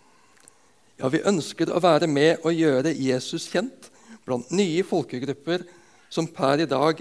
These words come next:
er ukjent med evangeliet om Jesus. Nå over tre søndager og de to onsdagene imellom så har vi satt overskriften "Nådegaver i sving".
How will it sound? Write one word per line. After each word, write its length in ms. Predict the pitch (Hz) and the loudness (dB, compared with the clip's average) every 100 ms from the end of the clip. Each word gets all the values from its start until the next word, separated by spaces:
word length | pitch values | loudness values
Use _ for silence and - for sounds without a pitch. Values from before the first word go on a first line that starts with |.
| - | -4
er 140 | - | -4
ukjent 540 | 180 135 - 139 170 - | -4 -6 -4 -6 -4 -4
med 160 | 127 135 | -2 0
evangeliet 440 | 156 170 131 123 | -2 -2 -2 0
om 60 | 175 | -2
Jesus. 380 | 127 - - - _ _ _ _ _ _ _ _ _ _ _ _ _ _ _ _ _ _ _ - - _ _ - _ _ _ _ _ - | -4 -8 -14 -16 _ _ _ _ _ _ _ _ _ _ _ _ _ _ _ _ _ _ _ -20 -20 _ _ -20 _ _ _ _ _ -2
Nå 160 | 147 185 - | 6 6 8
over 180 | 185 190 | 6 4
tre 200 | 214 175 180 | 4 4 4
søndager 560 | 156 156 156 160 185 175 - - - | 2 2 4 4 2 0 -16 -20 -6
og 140 | 147 | -2
de 80 | 170 | -2
to 160 | 170 160 | -2 -2
onsdagene 520 | 170 143 143 139 151 | 0 0 0 2 2
imellom 380 | 156 131 156 170 | 2 2 2 0
så 140 | 165 151 | 0 0
har 80 | 151 | 0
vi 80 | |
satt 200 | 160 160 165 | 0 -2 0
overskriften 640 | 135 - 139 143 - 180 - - _ _ | -2 -2 -6 -6 -6 -8 -10 -20 _ _
"Nådegaver 760 | 165 214 160 135 151 160 170 208 | 6 8 8 4 4 4 4 2
i 80 | 240 | 0
sving". 320 | - 247 190 | 2 2 2